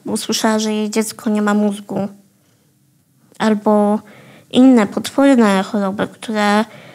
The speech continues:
nawet nam się nie śnią po prostu, to ja to naprawdę rozumiem. Ja w obecnym czasie, teraz powiem coś, co jest dla mnie bardzo trudne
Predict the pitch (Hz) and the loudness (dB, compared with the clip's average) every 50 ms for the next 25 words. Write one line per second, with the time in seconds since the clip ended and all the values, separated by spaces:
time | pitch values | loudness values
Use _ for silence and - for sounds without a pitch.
0 | - _ _ 262 277 311 302 - 302 311 302 - 330 320 320 320 302 302 302 - | -20 _ _ -2 -2 -2 0 -2 -2 -2 -2 -2 -2 -2 0 0 0 -2 -2 -2
1 | - 208 196 196 196 - 196 - - 190 185 185 185 - - - - - - 220 | 0 0 0 0 -2 -6 -10 -8 -6 -6 -6 -6 -10 -14 -16 -14 -10 -10 -10 -10
2 | - _ _ _ _ _ _ _ _ _ _ - 254 123 - - 247 240 240 - | -12 _ _ _ _ _ _ _ _ _ _ -6 -6 -6 -4 -4 -6 -6 -6 -12
3 | _ _ _ _ _ _ _ _ _ - 226 233 240 - - 240 233 214 214 202 | _ _ _ _ _ _ _ _ _ -8 -6 -6 -4 -2 0 0 0 0 -2 -4
4 | 202 208 - - - 247 240 - 247 - - _ _ _ _ _ _ _ _ _ | -4 -6 -10 -12 -12 -10 -10 -10 -10 -14 -16 _ _ _ _ _ _ _ _ _
5 | _ _ _ _ _ _ _ _ _ _ _ _ 220 214 214 220 226 233 240 233 | _ _ _ _ _ _ _ _ _ _ _ _ -2 0 0 2 2 2 0 0
6 | 240 240 220 214 226 226 226 - - - 226 220 220 220 220 - - 202 196 196 | 0 -2 -2 0 0 -2 -2 -2 -4 -2 -2 0 0 -2 -4 -4 -4 -4 -4 -4
7 | - - - 214 214 233 247 254 254 - - - 214 208 208 - 214 208 208 214 | -6 -6 -4 -2 -2 -2 -2 -4 -6 -10 -10 -8 -8 -8 -6 -4 -4 -2 -2 -4
8 | 214 - 233 220 220 - - 214 208 214 - 220 214 208 208 208 202 202 214 208 | -4 -6 -8 -8 -8 -6 -4 -4 -4 -4 -6 -6 -4 -4 -2 -2 -2 -2 -4 -4
9 | - - - - - - - - - - _ _ _ _ _ _ _ _ _ _ | -6 -14 -20 -20 -20 -18 -18 -18 -18 -20 _ _ _ _ _ _ _ _ _ _
10 | _ _ _ _ _ _ _ _ _ - - - 196 190 196 202 208 208 208 226 | _ _ _ _ _ _ _ _ _ -16 -12 -8 -6 -4 -2 -2 -2 -4 -4 -8
11 | - - - 285 277 262 226 - 202 190 190 202 | -10 -4 0 2 2 2 2 0 -2 -2 -2 -4